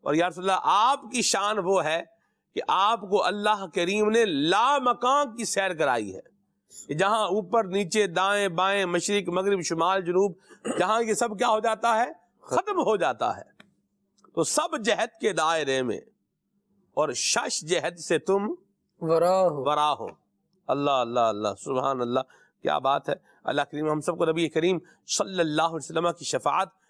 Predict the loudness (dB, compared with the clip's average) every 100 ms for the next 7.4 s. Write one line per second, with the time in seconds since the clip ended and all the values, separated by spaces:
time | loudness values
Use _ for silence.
0 | _ -10 -4 -4 -2 0 0 0 -4 _
1 | _ -4 0 2 2 2 0 2 2 2
2 | 0 -4 -20 -6 -2 2 2 2 2 2
3 | 0 -2 2 2 2 0 -2 0 -2 -2
4 | -4 -6 -6 _ _ -6 -2 0 0 -2
5 | -2 0 0 0 0 -2 -2 -2 0 0
6 | -2 -2 0 0 -2 _ -20 -6 -4 -4
7 | -4 -2 -2 -4